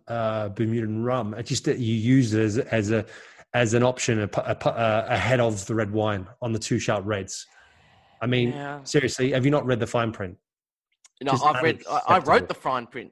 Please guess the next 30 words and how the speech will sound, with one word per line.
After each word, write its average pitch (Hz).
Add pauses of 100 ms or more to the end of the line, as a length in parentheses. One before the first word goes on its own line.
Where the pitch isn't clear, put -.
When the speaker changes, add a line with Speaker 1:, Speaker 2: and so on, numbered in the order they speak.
(100)
Speaker 2:
You 151
know, 131
you 131
gotta 185
keep 135
that 156
in 214
mind. 120 (440)
But, 110
Speaker 1:
Yeah, 107
Speaker 2:
you 107
Speaker 1:
there's 123
Speaker 2:
know, 156
Speaker 1:
obviously 170
Speaker 2:
he 120
who 117
Speaker 1:
not 113
enough 139 (100)
Speaker 2:
writes -
Speaker 1:
pic-, 160
Speaker 2:
it 139 (440)
breaks 156
Speaker 1:
there's 135
Speaker 2:
it. -
Speaker 1:
obviously 170
not 147
enough 127
pictures 123
for 101
you. 90